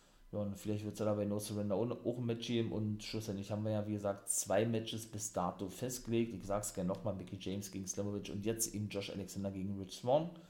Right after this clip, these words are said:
Und, äh, ach so, Swann ist noch unterbrochen worden von Macklin, der auf längere Sicht auch ein Titelmatch haben will und, äh,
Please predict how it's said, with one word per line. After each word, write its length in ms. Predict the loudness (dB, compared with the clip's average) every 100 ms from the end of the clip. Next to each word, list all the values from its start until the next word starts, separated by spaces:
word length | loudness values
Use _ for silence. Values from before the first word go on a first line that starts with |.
| -20 -20 -20 -20 -20 _ -6
Und, 440 | 0 2 0 -2
äh, 240 | -2 -2 -2
ach 100 | -4
so, 240 | -4 -2 -4
Swann 420 | -6 -2 0 0 -6
ist 160 | -4
noch 80 | -2
unterbrochen 500 | 0 0 0 -2 2
worden 160 | 2 2
von 220 | -2 -2
Macklin, 400 | -2 -2 -2 4
der 120 | 4
auf 140 | 4
längere 200 | 0 0
Sicht 240 | 0 -4 -4
auch 120 | 0
ein 100 | 0
Titelmatch 440 | 0 2 2 2
haben 240 | 0 2 2
will 80 | 2
und, 280 | 0 -4
äh, 360 | -2 2 4